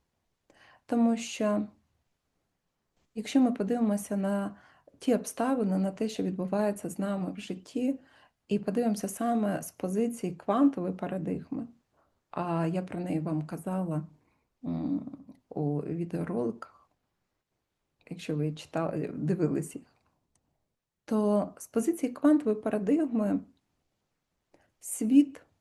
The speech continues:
так вибудований, що ми з вами впливаємо, ну, мінімум на своє життя.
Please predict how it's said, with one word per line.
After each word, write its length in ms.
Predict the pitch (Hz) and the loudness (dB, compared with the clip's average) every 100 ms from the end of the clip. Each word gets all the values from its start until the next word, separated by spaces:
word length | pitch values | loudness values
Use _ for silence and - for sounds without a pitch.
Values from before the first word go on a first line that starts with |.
| _ | _
так 420 | - 233 233 - - | -6 -6 -6 -14 -10
вибудований, 880 | - 247 294 214 202 196 92 92 - - _ _ | 0 2 4 0 -2 -2 0 0 -4 -18 _ _
що 220 | - 247 | 0 2
ми 180 | 233 190 | 2 0
з 140 | - | 0
вами 340 | 220 254 226 | 0 2 0
впливаємо, 960 | 185 - 196 196 214 226 208 190 185 190 - _ _ _ _ | -2 -4 -4 -2 0 0 0 0 -2 -4 -12 _ _ _ _
ну, 240 | - 190 143 - | -2 0 -2 -4
мінімум 640 | 170 190 202 196 165 160 | 0 2 4 4 2 2
на 80 | 156 | 2
своє 320 | 156 - 160 | 0 -6 -6
життя. 400 | 185 - - - | -8 -12 -16 -20